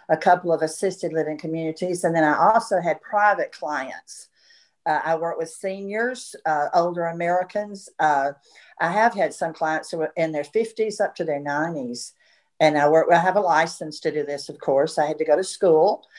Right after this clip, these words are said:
to learn to work with the, uh, aging body, so to speak. It's, uh, it's, it's different. It's different. And the, uh, the <laughs> rules are different because of the,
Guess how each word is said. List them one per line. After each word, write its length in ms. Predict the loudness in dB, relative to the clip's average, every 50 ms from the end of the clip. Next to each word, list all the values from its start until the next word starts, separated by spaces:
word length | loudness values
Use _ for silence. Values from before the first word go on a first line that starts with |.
| -20 -20 -20 _ _ _
to 280 | -4 -2 0 0 2 4
learn 440 | 6 6 6 6 6 4 2 -4
to 280 | -8 -8 -8 -6 -6 -6
work 420 | -4 -2 0 2 2 0 -2 -4 -4
with 300 | -2 -2 -2 -2 -4 -8
the, 300 | -6 -6 -4 -4 -4 -2 0
uh, 260 | 0 0 0 0 -2 0 2
aging 520 | 2 2 2 0 -6 -10 -8 -8 -8 -6 -2
body, 500 | 0 0 2 2 2 2 0 -2 -6 -6
so 260 | -4 -2 -2 -2 -2
to 80 | -4
speak. 540 | -8 -16 -14 -8 -6 -6 -6 -6 -8 -8 -8
It's, 260 | -8 -8 -8 -8 -4
uh, 200 | -2 -2 -2 -4 -6 -10 _ _ _ _ -20 -20 _ _ -10
it's, 180 | -10 -8 -6
it's 200 | -8 -8 -8 -4
different. 480 | 2 4 4 4 4 0 -4 -4 -4 -6
It's 180 | -8 -10 -8 -4
different. 400 | -2 -2 -2 -2 -4 -8 -8 -6 -6
And 240 | -6 -6 -4 -4 0
the, 240 | 0 2 2 2 0 -2
uh, 240 | -2 -2 -2 -2 -2
the 160 | -2 -2 0
<laughs> 260 | 2 4 4 4 4
rules 260 | 2 0 0 -2 -4 -6
are 60 | -4
different 460 | -2 -2 -2 -2 -2 -6 -10 -10 -8
because 460 | -12 -10 -6 -2 -2 -2 -2 -4 -6
of 180 | -6 -6 -6 -4
the, 220 | -2 -2 -2 -2